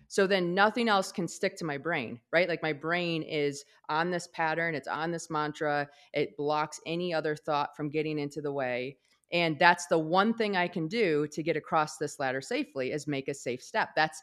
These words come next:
in my control. Other things are not. And so then when I got to the other side, we had an impromptu dance party 'cause I had to shake all those nerves out of my body. And I also had to celebrate that, like, that was a big deal for me. And so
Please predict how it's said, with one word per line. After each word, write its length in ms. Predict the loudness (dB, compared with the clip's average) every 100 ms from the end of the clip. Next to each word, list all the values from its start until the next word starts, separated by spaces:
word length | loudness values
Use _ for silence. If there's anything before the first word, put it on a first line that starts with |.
| -2
in 260 | 0 2
my 220 | 2 2 0
control. 540 | -4 -2 -2 -2 -6 _ _ _ 2
Other 240 | 4 2
things 320 | 0 -4 -2
are 120 | -2 -2
not. 400 | -2 -4 -8 -12 _ _ _ _
And 100 | 2
so 140 | 6 8
then 140 | 6
when 80 | 6
I 60 | 6
got 200 | 6 4
to 60 | 2
the 140 | 4
other 220 | 4 2
side, 760 | 0 4 4 4 4 2 0 -6 -14 _ -6
we 140 | 2
had 200 | 6 6
an 100 | 4
impromptu 540 | -2 -2 0 0 -2 -4
dance 340 | 0 0 0
party 300 | 2 4 4
'cause 120 | 2 2
I 60 |
had 80 | 2
to 60 | 0
shake 320 | 0 0 2
all 100 | 2
those 260 | 0 0
nerves 460 | 4 8 8 8 4
out 180 | 4 4
of 60 |
my 120 | 2 2
body. 640 | 6 6 6 2 -2 0
And 220 | 2 4 4
I 80 |
also 200 | 4 4
had 100 | 2
to 60 | 2
celebrate 580 | 0 2 2 4 4 6
that, 160 | 4
like, 160 | 2 6
that 160 | 6 6
was 140 | 2
a 60 | 0
big 340 | 2 2 2
deal 220 | 0 0
for 180 | 0 -2
me. 380 | -2 -4 -6 -12 _ _ -10 0
And 160 | 0
so 440 | 6 8 8 6